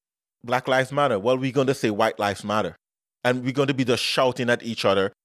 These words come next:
and no one is gonna change their mind. No one is really hearing each other. So shouldn't we find probably a more effective way of communicating? Shouldn't we probably say, Hey, "This is not working. Let's try something else." That's why,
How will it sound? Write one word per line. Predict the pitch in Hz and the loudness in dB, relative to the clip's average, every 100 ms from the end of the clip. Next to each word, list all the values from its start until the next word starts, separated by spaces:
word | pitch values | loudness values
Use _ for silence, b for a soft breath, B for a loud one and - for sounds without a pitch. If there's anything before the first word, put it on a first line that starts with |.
| _ - | _ -2
and | 107 98 | -2 2
no | 127 | 2
one | 135 | 2
is | 147 | 0
gonna | 139 127 | 0 0
change | 131 123 110 | 0 0 0
their | 123 | 0
mind. | 110 95 95 98 _ - | 2 2 0 -4 _ -4
No | 113 | 2
one | 127 135 | 4 2
is | 139 135 | 0 -2
really | 123 113 | -2 -2
hearing | 127 113 107 | 0 0 -2
each | 104 113 98 | -6 -6 0
other. | 117 120 87 _ _ _ _ _ - | 0 0 -4 _ _ _ _ _ -8
So | - 139 127 120 _ _ _ _ _ | 0 2 2 0 _ _ _ _ _
shouldn't | - - 147 143 | -10 -2 0 0
we | 147 | -2
find | - 139 131 127 117 | 0 2 2 2 -2
probably | 131 117 123 | 0 2 2
a | |
more | 113 110 110 - | 2 2 2 -2
effective | 107 131 - 120 101 | -2 -2 0 -4 -2
way | 104 | 0
of | 107 98 | 0 0
communicating? | 110 110 104 - 107 113 127 _ - | -2 -2 -2 -2 0 0 -2 _ -2
Shouldn't | 139 123 | 0 2
we | 127 127 _ _ | 0 -2 _ _
probably | - 127 123 123 120 | 0 0 2 -2 -4
say, | - 123 107 | -2 0 0
Hey, | - 143 131 101 - _ _ _ _ _ _ - | 2 2 2 0 -8 _ _ _ _ _ _ 0
"This | 147 147 | 0 2
is | 156 127 | -2 2
not | 135 113 | 0 0
working. | 110 127 139 110 95 - _ - | 2 0 2 0 0 -6 _ -2
Let's | 113 - | 0 0
try | - 113 | 0 2
something | 110 - 107 104 | 2 -2 -4 -2
else." | 107 90 - - | -2 -2 -4 0
That's | 143 - | 0 2
why, | 165 147 139 139 | 2 4 4 2